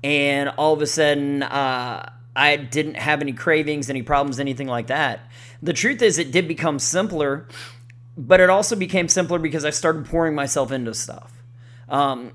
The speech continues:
if there wasn't something, I would try to create something.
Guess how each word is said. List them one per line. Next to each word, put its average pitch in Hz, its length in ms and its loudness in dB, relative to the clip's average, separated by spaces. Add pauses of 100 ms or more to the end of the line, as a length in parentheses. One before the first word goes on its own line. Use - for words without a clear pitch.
if 160 220 0
there 151 440 6
wasn't 170 920 2 (200)
something, 165 640 0
I 143 120 -2
would 151 200 0
try 151 200 4
to 151 80 -4
create 131 520 -4
something. - 420 -12